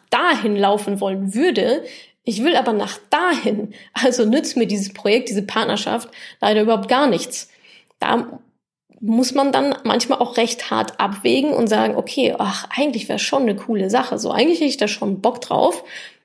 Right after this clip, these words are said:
aber es bringt mir nichts, mein Ziel im, äh, in meiner Zielerreichung.“ Und da muss man dann auch vielleicht teilweise mal finanzielle Sachen abwägen, dass man sich überlegt, „Oh Mist,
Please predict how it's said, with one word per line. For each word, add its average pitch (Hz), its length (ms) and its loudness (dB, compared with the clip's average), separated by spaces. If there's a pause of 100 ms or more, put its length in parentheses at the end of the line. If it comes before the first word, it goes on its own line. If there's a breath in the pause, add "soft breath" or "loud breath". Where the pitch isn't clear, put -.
(140)
aber 214 340 4
es - 120 -6
bringt 233 260 2
mir 208 60 4
nichts, 214 200 2
mein 214 160 -2
Ziel 220 480 0
im, 196 380 0 (100)
äh, 202 480 0 (460)
in 214 160 2
meiner 196 240 4
Zielerreichung.“ - 800 -2 (1000 loud breath)
Und 214 160 0
da 233 60 4
muss 269 180 2
man 277 140 2
dann 269 160 2
auch 254 140 -2
vielleicht 233 400 0
teilweise 226 340 0
mal 254 100 0
finanzielle 269 460 2
Sachen - 240 0
abwägen, - 380 -2
dass 208 120 -2
man 220 120 -2
sich 214 100 -2
überlegt, 208 400 0
„Oh 240 260 2
Mist, 240 460 -2